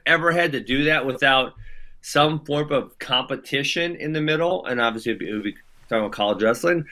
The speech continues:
Like, what would you do? Would you make weight Saturday or Friday morning, and then would you, like, just try to do nothing and eat nothing and drink nothing and just, right? Or would you, like, get, say, four or five pounds back on and then sweat it off again the next morning? Like,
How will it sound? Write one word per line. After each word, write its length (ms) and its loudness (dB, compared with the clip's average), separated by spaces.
Like, 420 4
what 220 4
would 120 0
you 120 8
do? 320 6
Would 240 -4
you 100 2
make 380 2
weight 360 2
Saturday 460 0
or 140 -6
Friday 360 2
morning, 500 0
and 120 -2
then 180 2
would 120 2
you, 160 2
like, 180 0
just 220 -6
try 160 2
to 60 2
do 120 2
nothing 360 0
and 80 -2
eat 160 -4
nothing 240 -2
and 100 -6
drink 160 0
nothing 420 2
and 160 -2
just, 220 -10
right? 360 4
Or 240 10
would 240 6
you, 120 6
like, 360 4
get, 340 2
say, 380 2
four 260 2
or 60 6
five 320 2
pounds 340 -4
back 300 -2
on 300 0
and 100 -6
then 100 -6
sweat 300 -4
it 80 -2
off 240 -2
again 240 -4
the 80 -6
next 300 -6
morning? 360 -4
Like, 240 -2